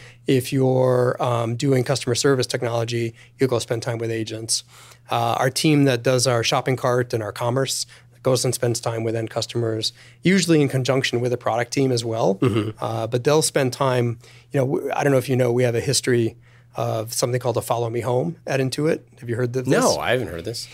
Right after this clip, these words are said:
Speaker 1: So in the earliest days, um, employees of Intuit would go to Fry's, for instance, Fry's Electronics. And we would say,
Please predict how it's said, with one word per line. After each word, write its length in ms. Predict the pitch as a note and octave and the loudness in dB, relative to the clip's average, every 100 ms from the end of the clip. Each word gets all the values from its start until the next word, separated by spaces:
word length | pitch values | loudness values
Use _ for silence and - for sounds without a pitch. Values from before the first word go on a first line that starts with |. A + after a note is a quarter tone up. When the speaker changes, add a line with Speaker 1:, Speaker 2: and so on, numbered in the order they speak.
| - | -12
Speaker 1:
So 420 | - G3+ F3 F#3 - E3+ D3+ - | 0 4 6 4 0 -6 -8 0
in 100 | E3+ | 4
the 80 | E3 | 6
earliest 380 | F#3 G#3+ D#3 - | 6 6 4 4
days, 500 | C#3 A#2+ A2 G#2+ - - | 2 2 0 -2 -4 -2
um, 600 | C3+ C3 B2 A#2+ A#2 A2+ - - - | 0 2 2 0 -2 -6 -12 -8 -4
employees 600 | C#3 - D#3 E3 F#3 D3+ | -4 2 4 6 6 4
of 80 | C3+ | 2
Intuit 640 | B2 - C3 A#2+ A2+ - | 0 2 2 2 0 -2
would 180 | C3+ A#2+ | -4 0
go 260 | B2+ B2+ A#2+ | 2 2 0
to 140 | A#2 | -4
Fry's, 480 | - A2 G#2+ G2+ - | -2 -2 -2 -6 -8
for 140 | - | -8
instance, 340 | F#2+ - - - | -12 -12 -12 -8
Fry's 220 | B2 A#2 | -6 -6
Electronics. 500 | B2 A#2+ B2 - - | -10 -10 -10 -10 -8
And 100 | C3 | -4
we 100 | B2+ | -2
would 200 | B2 A#2+ | -2 0
say, 320 | C3+ A#2+ A#2+ | -2 -2 -4